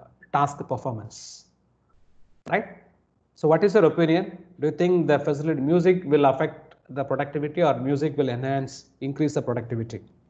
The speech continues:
It depends. Depends. Again, the nature of the employees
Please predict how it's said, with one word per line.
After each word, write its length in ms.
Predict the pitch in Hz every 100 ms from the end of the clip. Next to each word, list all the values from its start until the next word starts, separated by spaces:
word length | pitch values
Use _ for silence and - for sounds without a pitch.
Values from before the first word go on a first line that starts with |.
| _ _ -
It 120 | 143
depends. 720 | 131 123 110 - - - - _ _ _ _ _ _ -
Depends. 680 | 139 147 123 - - - - -
Again, 480 | 151 170 180 - - - _ -
the 80 | 127
nature 340 | 139 156 156
of 180 | 143 -
the 220 | 156 170 135
employees 720 | 113 127 120 - - -